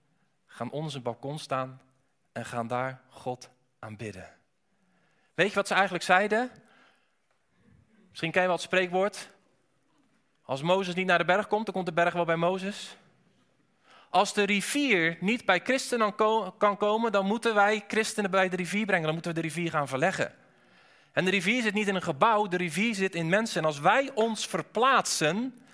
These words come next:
hè, Gods troon is mobiel, dan verplaatst God zich met ons mee en dan verleggen we de rivier daar waar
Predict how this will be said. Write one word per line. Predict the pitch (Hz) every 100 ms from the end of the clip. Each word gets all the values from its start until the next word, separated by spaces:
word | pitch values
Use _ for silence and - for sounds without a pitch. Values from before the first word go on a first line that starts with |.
| - - _ _ _ _
hè, | 185 233
Gods | - 196
troon | - 220 220
is | 180
mobiel, | 175 165 233 226 202
dan | 190 185 - - _ -
verplaatst | 180 - 226 233 - -
God | 240 -
zich | - 185
met | 196 190
ons | 180 160 -
mee | 233 214 233
en | 185 190
dan | 180
verleggen | 147 147 151 254 - 240
we | 233
de | 233
rivier | 214 170 185 151 135 180 - - - - - - _
daar | 117 190 240 202
waar | 185 180 180 -